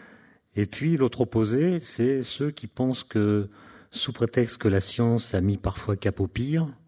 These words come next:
euh, il faudrait relativiser ces avancées, voire, euh, les laisser de côté, et voire peut-être la freiner.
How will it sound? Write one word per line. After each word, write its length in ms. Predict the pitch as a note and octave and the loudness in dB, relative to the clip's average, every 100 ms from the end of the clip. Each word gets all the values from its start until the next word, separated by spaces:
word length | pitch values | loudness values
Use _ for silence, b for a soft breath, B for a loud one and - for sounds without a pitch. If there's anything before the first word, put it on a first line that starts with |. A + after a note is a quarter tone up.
| b b b b b b b b - | b b b b b b b b -6
euh, 320 | F#2+ F2+ F2 F#2 | -2 0 -2 -4
il 100 | G2+ | -6
faudrait 380 | - A2+ G2+ B2 | -4 -2 0 2
relativiser 720 | A2 A2 A#2 A2+ A2+ G#2 G#2 | 4 4 4 2 -2 -2 0
ces 200 | G2+ F#2+ | 0 0
avancées, 640 | F2+ F#2+ F#2 - C3 D3+ D3 | 0 0 -2 0 0 0 -2
voire, 500 | F#2 G2 G2+ F#2 F2 | 0 2 2 2 0
euh, 640 | E2+ E2 D#2+ D#2 D#2 D#2 E2+ | 0 -2 -4 -8 -12 -16 -8
les 140 | F2 | -4
laisser 260 | E2+ F2+ - | -2 -4 -6
de 60 | |
côté, 560 | - G2+ - C#3 D3+ D#3 B B B B B _ - | -4 -4 0 0 0 -2 B B B B B _ -4
et 80 | F#2 | -2
voire 260 | F2+ B2 | 2 0
peut-être 380 | - G#2+ D3 - | 0 -2 -2 2
la 80 | A2+ | 0
freiner. 480 | - B2 G#2+ G2 | 2 4 4 4